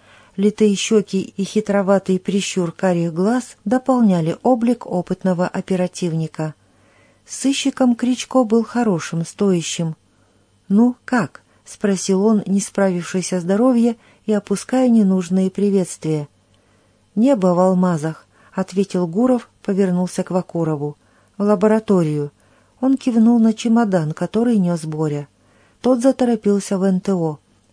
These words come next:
Кричко нехорошо улыбнулся. «Следователь прокуратуры уже ждёт. Я ей открыл ваш кабинет».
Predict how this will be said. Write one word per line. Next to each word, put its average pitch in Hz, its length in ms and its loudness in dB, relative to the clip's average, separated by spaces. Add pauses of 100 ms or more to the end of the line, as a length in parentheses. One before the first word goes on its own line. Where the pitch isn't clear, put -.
(120)
Кричко 202 440 -2
нехорошо 196 640 0
улыбнулся. 175 800 -2 (720)
«Следователь 214 720 0
прокуратуры 214 840 -2
уже 196 320 -4
ждёт. 196 340 -2 (560)
Я 202 100 0
ей 214 260 2
открыл 233 360 0
ваш 165 240 -2
кабинет». 190 600 0